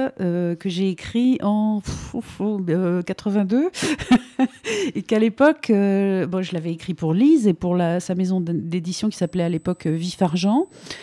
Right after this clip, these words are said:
Euh, c'était, je crois bien que c'est le premier texte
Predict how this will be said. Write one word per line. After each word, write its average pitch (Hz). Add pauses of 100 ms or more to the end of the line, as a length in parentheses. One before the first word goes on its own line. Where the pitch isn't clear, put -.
(200)
Euh, 185
c'était, -
je -
crois 254
bien 214
que 226
c'est -
le 185
premier 262
texte -